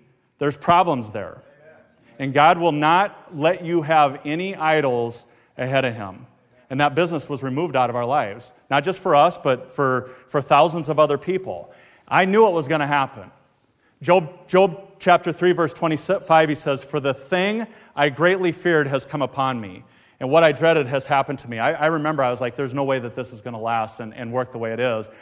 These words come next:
But again, I didn't know how to change it. I'm gonna give you some steps where if you find yourself in, in one of these latter stages where you can change it, put the brakes on, and, and get back to where it is that, that you wanna be or, or,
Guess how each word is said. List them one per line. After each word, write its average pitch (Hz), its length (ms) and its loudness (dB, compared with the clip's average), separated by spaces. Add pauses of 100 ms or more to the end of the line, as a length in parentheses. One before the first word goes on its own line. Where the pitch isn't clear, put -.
(140)
But 135 120 -2
again, 139 200 0
I 123 60 0
didn't 123 220 -6
know 127 100 -4
how 123 120 -2
to 110 80 -6
change 117 340 -12
it. - 140 -18 (520)
I'm 127 80 -4
gonna 127 120 -4
give 131 140 -4
you 127 80 -4
some 127 180 -12
steps - 380 -2
where 120 380 -2 (240)
if 127 120 -12
you 139 60 -4
find 156 280 2
yourself 135 360 0
in, 127 220 -4
in 139 140 -10
one 143 120 0
of 139 60 -2
these 127 180 -4
latter 131 380 2
stages 123 720 -4 (320)
where 139 120 -2
you 143 140 0
can 160 300 -4
change 127 340 -4
it, 127 220 -4
put 170 180 -2
the 147 80 -4
brakes 143 400 -2
on, 120 400 -4 (320)
and, 139 180 -10
and 135 140 -4
get 131 180 -4
back 139 260 4
to 143 100 -8
where 127 200 2
it 127 60 -4
is 127 280 -2
that, 123 320 -2
that 120 360 -2
you 139 140 -4
wanna 123 300 0
be 101 360 -8 (100)
or, 120 180 -4
or, 117 400 -2